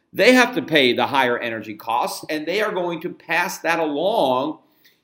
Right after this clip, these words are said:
in the price of the finished goods that they are exporting to the United States. So we still are affected by rising energy prices,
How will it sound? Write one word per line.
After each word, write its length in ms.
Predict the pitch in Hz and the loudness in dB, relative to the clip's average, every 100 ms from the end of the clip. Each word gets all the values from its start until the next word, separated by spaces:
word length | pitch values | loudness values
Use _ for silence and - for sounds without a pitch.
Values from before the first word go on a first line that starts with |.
| - | -4
in 380 | 165 165 160 - | 2 2 0 -4
the 80 | 160 | -8
price 420 | - 175 175 175 | -4 0 0 -2
of 60 | 175 | -6
the 80 | 180 | -6
finished 420 | 180 156 147 - | -2 -2 -2 0
goods 580 | 196 226 147 - - - _ _ | 2 4 4 2 -4 -16 _ _
that 240 | 160 156 | -2 0
they 180 | 165 170 | 2 2
are 160 | 170 - | 2 0
exporting 600 | 160 165 - 143 147 160 | -4 -6 -6 0 0 0
to 120 | 156 165 | -2 -4
the 80 | |
United 340 | 170 175 180 175 | -4 -2 -2 -2
States. 320 | - 240 - | -2 -2 -2
So 140 | 202 180 | -4 -4
we 180 | 175 | -4
still 840 | 175 - - 226 247 185 175 - _ _ | -10 -12 -2 0 2 0 -2 -8 _ _
are 180 | 160 165 | 0 0
affected 720 | 160 - 202 - 143 131 - _ _ - | 0 0 0 0 -4 -4 -8 _ _ 0
by 220 | 147 147 | 2 2
rising 560 | 123 151 156 143 151 | 2 2 2 0 -4
energy 320 | 135 208 180 151 | -4 -6 -6 -8
prices, 560 | - 110 110 131 131 | -6 -4 -4 -8 -10